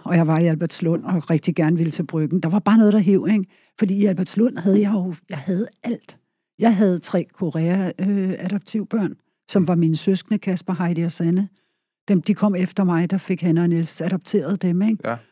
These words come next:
Speaker 1: Og, øh, altså, så jeg havde virkelig en rigtig kernefamilie. Det var så hyggeligt. Der var aftensmad klokken atten, og man spiste ordentligt, og man, øh, altså, jeg behøvede ikke at spise op,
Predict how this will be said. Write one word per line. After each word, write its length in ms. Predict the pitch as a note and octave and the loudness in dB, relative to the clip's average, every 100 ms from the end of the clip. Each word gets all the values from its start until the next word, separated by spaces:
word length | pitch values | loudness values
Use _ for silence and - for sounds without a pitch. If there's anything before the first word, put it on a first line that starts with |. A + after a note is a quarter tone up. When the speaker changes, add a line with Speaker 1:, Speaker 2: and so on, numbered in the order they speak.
| _ _ _ - | _ _ _ -4
Speaker 1:
Og, 320 | F#3+ F#3+ F#3+ F3+ | 2 4 6 6
øh, 200 | F3+ F3 | 4 0
altså, 260 | - - | -2 -4
så 140 | - F#3 | 2 2
jeg 140 | D#3+ | 2
havde 160 | E3+ D#3 | 0 -2
virkelig 420 | D3+ G#3 G#3 E3+ | 4 4 4 -2
en 200 | C#3+ - | -6 -6
rigtig 280 | - - - | -8 -8 -2
kernefamilie. 720 | G3 F#3 G3+ G#3 F#3 F#3 E3 | 2 2 2 2 0 0 -2
Det 100 | G3 | 0
var 120 | F#3+ F#3+ | 0 0
så 300 | - - G3 | -2 0 2
hyggeligt. 360 | G3+ F#3 G3+ | 4 4 2
Der 60 | E3 | 0
var 220 | D#3 C#3 _ | -2 -6 _
aftensmad 600 | - G#3 - A3+ A3 G3+ | -2 -2 0 0 2 2
klokken 280 | - F#3+ F#3+ | 2 2 4
atten, 420 | F3 F3+ G3+ F#3+ _ _ _ _ - | 2 2 0 0 _ _ _ _ 0
og 160 | F3+ | 4
man 180 | F3 E3 | 4 2
spiste 440 | - G#3+ G#3+ - G#3 | 2 4 4 4 0
ordentligt, 380 | F#3+ - F#3+ | 0 0 0
og 120 | F#3 F3+ | 2 2
man, 240 | E3+ D#3 | 2 2
øh, 220 | D#3 D3+ C#3+ - | 0 0 -4 -10
altså, 140 | - | -12
jeg 100 | - | -10
behøvede 240 | - D#3 F#3 | -4 -2 0
ikke 80 | |
at 40 | F3 | -2
spise 320 | - E3 F3+ | -2 -2 -2
op, 120 | E3 | -6